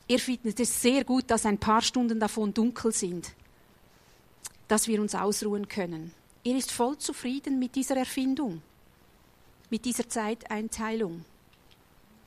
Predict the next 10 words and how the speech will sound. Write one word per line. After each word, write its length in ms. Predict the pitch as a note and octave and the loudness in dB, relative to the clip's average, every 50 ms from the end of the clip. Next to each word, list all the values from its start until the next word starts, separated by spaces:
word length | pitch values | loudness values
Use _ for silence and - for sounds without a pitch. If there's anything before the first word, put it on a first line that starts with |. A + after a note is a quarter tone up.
| - - - - | -20 -20 -20 -6
Also 240 | - - A3+ B3+ B3 | -2 -2 0 2 4
wenn 160 | A3 A3+ A3 | 4 6 6
ich 160 | C4 D#4 - - | 6 6 4 2
diese 280 | - C4+ - - A#3 | 0 -2 0 0 -2
Geschichte 500 | - A3+ - - B3+ C4+ - - - B3 | 0 2 4 4 4 4 2 2 2 2
lese, 340 | A3 A3 A3+ A#3+ A#3 - A3+ | 4 4 4 4 4 4 4
merke 320 | G#3+ A3 G#3+ G#3+ - - | 6 6 4 4 2 -2
ich, 120 | G#3+ - - | -4 -4 -4
die 200 | - G3 - - | -10 -12 -12 -8
Zeit 640 | - - - D4 D#4+ B3+ F3 D#3 - - - - | -4 2 2 2 2 2 -2 -4 -6 -10 -12 -12